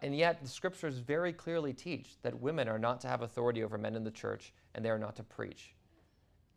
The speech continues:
And so they are disobeying as they are trying to sacrifice to God. But what the scriptures teach is that obedience is better than sacrifice. So even as these two men, they truly do, did believe,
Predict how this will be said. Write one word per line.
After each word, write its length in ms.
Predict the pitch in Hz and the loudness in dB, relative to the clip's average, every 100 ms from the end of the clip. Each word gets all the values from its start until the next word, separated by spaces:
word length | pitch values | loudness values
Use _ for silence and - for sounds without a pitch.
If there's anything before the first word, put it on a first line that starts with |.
| - - | -20 -2
And 140 | 131 131 | 0 2
so 140 | 143 | 4
they 140 | 131 | 8
are 100 | 135 | 10
disobeying 760 | 127 156 160 165 135 139 120 110 | 8 4 4 4 6 6 6 2
as 200 | 120 120 | 2 4
they 100 | 123 | 4
are 80 | 117 | 4
trying 300 | - 123 113 | 0 0 0
to 60 | |
sacrifice 540 | - 123 113 120 113 107 | -2 -2 -2 -2 -2 -2
to 100 | 117 | 2
God. 240 | 131 120 | 4 4
But 80 | 120 | 4
what 160 | 135 139 | 2 2
the 60 | |
scriptures 420 | 127 - 202 160 127 | -2 0 0 -2 -6
teach 420 | - 165 - - - - - - | -2 -2 -2 -10 -18 -20 -10 -2
is 120 | 127 | 4
that 120 | 135 | 6
obedience 760 | 135 127 139 165 110 101 - - _ _ | 6 6 2 2 0 -4 -10 -14 _ _
is 160 | 123 110 | -6 0
better 380 | 107 127 107 104 - | 6 6 6 0 -6
than 120 | 110 | -8
sacrifice. 760 | 110 117 117 117 - 110 - - - - - - - | -2 0 0 -2 -2 -4 -10 -20 -20 -20 -20 -20 -16
So 140 | - 147 | 4 8
even 200 | 165 175 | 8 10
as 180 | 165 160 | 10 10
these 180 | 160 | 4
two 160 | - 175 | 4 4
men, 260 | 151 143 165 | 8 8 8
they 120 | 120 | 4
truly 340 | - 147 160 | 4 4 4
do, 160 | 135 143 | 6 2
did 300 | 131 143 135 | 4 2 4
believe, 420 | 123 120 190 - | 4 4 0 -6